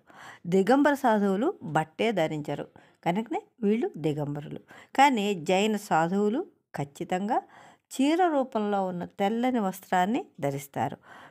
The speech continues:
విపరీతమైన చలిలో కూడా, అంటే గడ్డ కట్టే మంచు ప్రదేశాల్లో కూడా, అటువంటి చలిలో కూడా ఎలాంటి దుస్తులు ధరించరు.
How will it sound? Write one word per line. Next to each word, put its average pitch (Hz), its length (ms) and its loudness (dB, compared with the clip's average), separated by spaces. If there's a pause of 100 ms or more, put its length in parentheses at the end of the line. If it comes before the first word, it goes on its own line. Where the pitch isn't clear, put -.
(120)
విపరీతమైన 254 840 2
చలిలో 190 440 -2
కూడా, 170 380 -4
అంటే 175 340 -4
గడ్డ 185 360 -4
కట్టే 180 380 -2
మంచు 170 560 -4
ప్రదేశాల్లో 165 840 -4
కూడా, 170 420 -2 (460)
అటువంటి 262 580 -2
చలిలో 202 220 0
కూడా 185 420 2 (340)
ఎలాంటి 208 520 4
దుస్తులు 208 540 -6 (240)
ధరించరు. 180 580 0